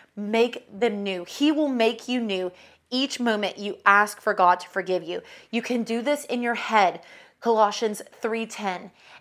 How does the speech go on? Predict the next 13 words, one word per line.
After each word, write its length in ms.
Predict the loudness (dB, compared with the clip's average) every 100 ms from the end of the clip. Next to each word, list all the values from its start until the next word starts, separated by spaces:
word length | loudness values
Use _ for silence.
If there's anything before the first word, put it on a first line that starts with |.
| -2
"and 160 | 0
have 280 | 2 0 0
put 280 | -2 -2 0
on 200 | -2 0
the 100 | -2
new 380 | -2 -4 -2 -2
self, 420 | 4 4 4 -2 -20 -10 -2
which 180 | 0 2
is 100 | 2
being 220 | 0 0
renewed 500 | -4 0 0 0 -2
in 240 | -4 0
knowledge 340 | 2 2 0